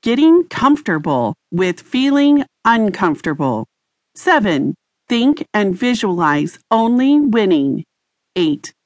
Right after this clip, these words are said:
being persistent. Nine, practicing positive self-talk.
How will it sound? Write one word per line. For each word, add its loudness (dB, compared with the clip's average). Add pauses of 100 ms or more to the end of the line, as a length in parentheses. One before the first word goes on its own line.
(320)
being 0
persistent. -6 (320)
Nine, 0 (360)
practicing 0
positive -2
self-talk. -2